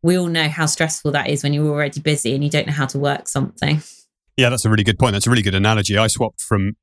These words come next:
Speaker 2: iPhone, which I've been an iPhone user forever, to Android, and, oh, it was a nightmare. But, um, I met someone the other day. I mean, I read a really interesting article in the Sunday Times, like, two weeks ago, or someone shared it with me about Clubhouse, and it's now valued at four billion dollars, a few other cool things.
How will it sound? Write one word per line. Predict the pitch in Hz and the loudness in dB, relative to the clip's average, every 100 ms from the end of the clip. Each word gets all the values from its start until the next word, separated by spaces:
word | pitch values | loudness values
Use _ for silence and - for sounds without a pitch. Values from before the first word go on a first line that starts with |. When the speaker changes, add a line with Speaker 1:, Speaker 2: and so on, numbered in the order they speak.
| - | -4
Speaker 2:
iPhone, | 110 113 - 107 95 95 | 0 0 0 -2 0 -2
which | 101 | -2
I've | 92 | 0
been | 104 | 2
an | 101 | 2
iPhone | 98 - 101 | 2 2 0
user | 98 92 | 0 -2
forever, | - 104 95 98 | -2 0 0 -2
to | 107 | 0
Android, | 98 98 104 95 | 0 0 0 -2
and, | 92 101 | -2 -4
oh, | 107 - | -6 -6
it | - | -10
was | 92 | -6
a | 90 | -2
nightmare. | 92 104 90 90 - - - | 0 0 -2 -8 -6 -8 -2
But, | - 156 | 2 2
um, | 175 151 - - _ _ | 2 -4 -12 -20 _ _
I | 165 165 | 0 2
met | 185 | 0
someone | - 143 123 | 0 2 2
the | 113 | 2
other | 107 | 2
day. | 120 | 2
I | 135 | 2
mean, | 139 | 2
I | 147 | 2
read | 139 170 | 2 0
a | 147 | 0
really | 123 135 | 0 0
interesting | 117 131 120 | 0 -2 0
article | 117 - 110 | 0 0 0
in | 107 104 110 | 0 -2 -2
the | 117 | -2
Sunday | 131 110 104 | 0 0 0
Times, | 131 117 101 | 0 0 -2
like, | 110 - | -4 -2
two | 135 123 | 0 0
weeks | 131 - | -2 0
ago, | 120 123 123 _ _ - | 0 0 -2 _ _ -10
or | 98 | -2
someone | - 120 104 | 0 2 0
shared | - 117 | 0 0
it | 110 | 0
with | 98 | 0
me | 104 | 0
about | 98 104 - | 0 -2 -2
Clubhouse, | 117 104 107 95 | -2 0 -2 -2
and | 110 | -4
it's | 98 | -2
now | 127 113 | 0 0
valued | 95 110 104 98 | 0 0 0 -2
at | 95 | -4
four | - 120 | 0 0
billion | 107 101 98 | 2 0 0
dollars, | 117 107 101 95 - - _ _ _ - | 0 0 0 0 -4 -10 _ _ _ -2
a | |
few | 117 101 | 0 2
other | 92 | 0
cool | - 110 | -2 -2
things. | 92 113 104 101 | 0 0 2 0